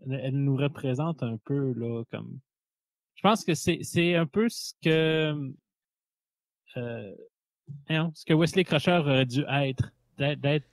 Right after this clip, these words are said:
quelqu'un de jeune, mais pas trop jeune, euh, qui, qui fa-, est encore fasciné par le monde,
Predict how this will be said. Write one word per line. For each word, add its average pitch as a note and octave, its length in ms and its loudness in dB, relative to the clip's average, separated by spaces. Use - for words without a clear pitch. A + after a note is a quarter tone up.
quelqu'un D3+ 360 2
de C3 160 4
jeune, D#3 440 4
mais C3 120 2
pas C#3+ 180 2
trop D3 440 2
jeune, E3+ 600 0
euh, A#2 460 -2
qui, B2 260 -6
qui B2 220 -6
fa-, D#3 120 2
est D#3 280 -4
encore D#3+ 340 2
fasciné E3+ 460 0
par C3+ 220 2
le C3 100 2
monde, C#3+ 680 -4